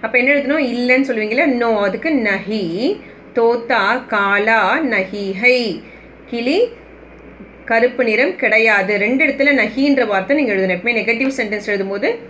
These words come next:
நஹி நீங்க கமா போட்டுட்டு அதுக்கப்புறம் அதுக்கான ஆன்சர் நஹில எழுதணும். Next, ராதா கோ கௌவா ப ச இந்தித் பசந்த் ஹை யா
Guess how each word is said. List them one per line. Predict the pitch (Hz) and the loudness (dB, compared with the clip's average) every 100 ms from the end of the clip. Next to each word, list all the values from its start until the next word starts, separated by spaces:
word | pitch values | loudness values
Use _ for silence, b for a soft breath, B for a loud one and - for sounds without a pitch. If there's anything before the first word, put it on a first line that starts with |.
| - - - - - - | -20 -20 -20 -20 -20 -10
நஹி | 220 220 277 | -6 -2 0
நீங்க | 294 254 | 2 2
கமா | 214 233 226 262 277 | 0 -2 0 0 2
போட்டுட்டு | 262 226 254 453 | 2 2 0 -2
அதுக்கப்புறம் | 302 262 226 285 254 | 0 0 0 0 0
அதுக்கான | 220 214 202 | 0 -2 -2
ஆன்சர் | 202 285 262 | -2 0 0
நஹில | 180 220 220 | -2 -4 0
எழுதணும். | 190 175 180 180 180 175 B B B B - | 0 0 -2 -2 -4 -8 B B B B -6
Next, | 226 220 - - | -6 -6 -6 -4
ராதா | - 220 220 247 277 302 320 | -4 0 2 2 2 2 2
கோ | 330 - 285 180 214 262 - | 0 0 0 2 0 -2 -2
கௌவா | 240 240 254 262 285 196 226 302 - - | 0 0 0 0 0 2 -2 -6 -12 -2
ப | 226 247 277 285 | 0 2 0 -2
ச | 247 233 247 262 | 2 4 4 4
இந்தித் | 226 240 247 233 208 - 180 | 2 0 0 0 -2 -4 -4
பசந்த் | 202 202 262 285 277 277 | -6 -2 0 0 0 -2
ஹை | 196 190 196 - B B B | 0 0 -2 -8 B B B
யா | 226 220 | -4 -2